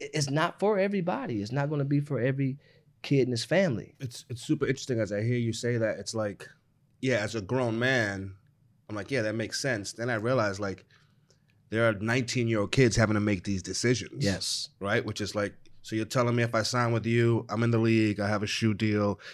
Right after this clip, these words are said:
Speaker 2: It's all the same to them, right? It's apples to apples.
Speaker 1: Yes.
Speaker 2: Until
Speaker 1: And
Speaker 2: it's not.
Speaker 1: and one,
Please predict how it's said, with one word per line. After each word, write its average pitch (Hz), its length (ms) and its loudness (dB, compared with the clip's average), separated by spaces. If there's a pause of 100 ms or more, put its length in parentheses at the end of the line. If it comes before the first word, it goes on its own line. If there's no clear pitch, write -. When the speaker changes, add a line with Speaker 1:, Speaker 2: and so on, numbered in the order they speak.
Speaker 2:
It's - 140 4
all 147 160 10
the 120 100 2
same 156 280 4
to 110 80 0
them, 98 100 -4
right? 127 180 0
It's - 200 -8
apples 104 300 -2
to - 120 -4
apples. - 460 -2
Speaker 1:
Yes. 107 360 -2
Speaker 2:
Until 120 300 4
Speaker 1:
And 104 80 2
Speaker 2:
it's - 80 -4
not. - 420 -6 (400)
Speaker 1:
and 113 400 2 (280)
one, 104 220 -2